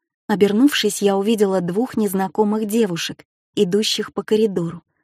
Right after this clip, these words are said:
Оценивающе глянув на меня, они сразу же отвели глаза.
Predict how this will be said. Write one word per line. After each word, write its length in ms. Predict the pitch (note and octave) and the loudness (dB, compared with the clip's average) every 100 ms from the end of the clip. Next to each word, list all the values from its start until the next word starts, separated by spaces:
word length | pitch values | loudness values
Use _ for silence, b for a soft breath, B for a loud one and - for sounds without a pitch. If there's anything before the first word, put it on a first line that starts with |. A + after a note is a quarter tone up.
| _ _ | _ _
Оценивающе 840 | A#3 - D#4+ D4+ G#3 G3 G3 - G#3 | -4 2 6 6 6 2 2 2 4
глянув 520 | G3+ A3 F#3 F#3 - | 4 4 4 -2 -2
на 100 | G3 | -2
меня, 400 | G3 G#3 A#3+ D4+ _ _ _ | 0 2 2 2 _ _ _
они 260 | A#3+ A#3 | 2 4
сразу 380 | A3+ C4 D#4 C#4 | 2 2 4 4
же 160 | A#3+ A#3 | 4 4
отвели 440 | A3 A3 G#3 G3+ | 4 4 4 4
глаза. 520 | G3 F#3+ G3 F3+ E3+ | 2 0 -2 -2 -4